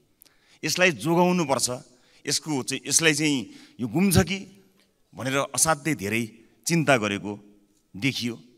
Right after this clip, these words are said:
तर म यहाँ एउटा कुरा स्पष्ट पार्न चाहन्छु, के यो व्यवस्था,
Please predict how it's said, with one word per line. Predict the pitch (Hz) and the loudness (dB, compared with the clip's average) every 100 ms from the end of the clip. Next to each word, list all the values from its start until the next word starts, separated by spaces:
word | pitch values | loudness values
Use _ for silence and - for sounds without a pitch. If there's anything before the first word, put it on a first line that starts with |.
| _ _ _ _ _ _ _ _ _ - | _ _ _ _ _ _ _ _ _ -8
तर | 165 | -2
म | 165 | 0
यहाँ | 160 147 | 2 0
एउटा | 131 | 0
कुरा | 117 113 | -2 0
स्पष्ट | - - 104 101 | 0 -2 -4 -6
पार्न | 85 82 | -8 -8
चाहन्छु, | - 80 71 - - _ _ _ _ _ _ _ _ _ _ _ _ _ _ _ _ | -10 -12 -14 -14 -16 _ _ _ _ _ _ _ _ _ _ _ _ _ _ _ _
के | - 165 87 - - _ _ _ _ _ _ _ | 2 4 2 -6 -20 _ _ _ _ _ _ _
यो | 98 | -4
व्यवस्था, | 95 147 151 175 165 - | 0 2 0 -2 -4 -10